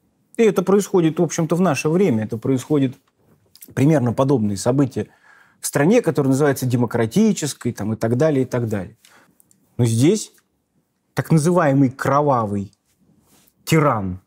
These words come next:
Николай второй и его власть не применяет оружие. В конце концов, уже после ожесточённых столкновений, после многократных призывов разойтись, после попыток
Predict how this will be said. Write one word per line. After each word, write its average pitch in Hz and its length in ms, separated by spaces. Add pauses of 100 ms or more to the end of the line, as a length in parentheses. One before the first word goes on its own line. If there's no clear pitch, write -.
Николай 113 320
второй 160 480 (1700)
и 135 60
его 123 300
власть 135 540 (1500)
не 117 420
применяет 175 560
оружие. 98 420 (880)
В - 60
конце 160 380
концов, 175 640 (340)
уже 143 200
после 202 360
ожесточённых 196 600
столкновений, 135 760
после 143 280
многократных 185 600
призывов 180 480
разойтись, 165 760 (280)
после 147 240
попыток 208 560